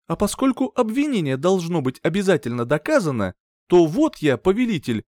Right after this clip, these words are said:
принудил эту мерзкую птицу покинуть мой двор и предстать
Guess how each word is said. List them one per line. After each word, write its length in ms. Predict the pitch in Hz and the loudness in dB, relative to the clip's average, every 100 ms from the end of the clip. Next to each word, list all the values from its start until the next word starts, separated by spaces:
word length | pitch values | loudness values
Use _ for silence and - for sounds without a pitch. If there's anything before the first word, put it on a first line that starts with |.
| _ | _
принудил 540 | - 302 302 214 143 - | -2 0 0 0 0 0
эту 200 | 170 196 | -2 0
мерзкую 460 | 196 147 - 147 135 | 0 0 -2 -6 -4
птицу 540 | - 294 - 117 110 _ _ - | 0 0 0 -4 -4 _ _ -6
покинуть 480 | 285 - 190 135 - | -4 -2 -2 -2 -2
мой 160 | 143 | -4
двор 320 | 139 254 269 _ _ - | 0 0 0 _ _ -8
и 80 | - | -4
предстать 520 | 147 151 - 277 | -2 -4 -4 -4